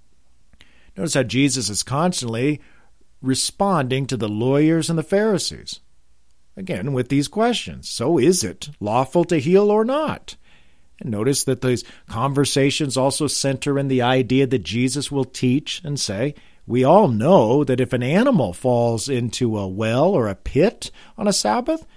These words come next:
that everybody's okay with that individual who owns the animal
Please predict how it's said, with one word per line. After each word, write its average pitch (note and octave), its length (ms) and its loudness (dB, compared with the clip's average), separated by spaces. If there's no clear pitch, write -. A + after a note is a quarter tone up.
that C#3+ 140 0
everybody's F#3 480 4
okay D#3 580 4
with C3+ 300 2
that D3+ 260 4
individual C3+ 880 0
who C3+ 180 0
owns C#3+ 380 0
the A#2+ 160 0
animal D#3+ 560 0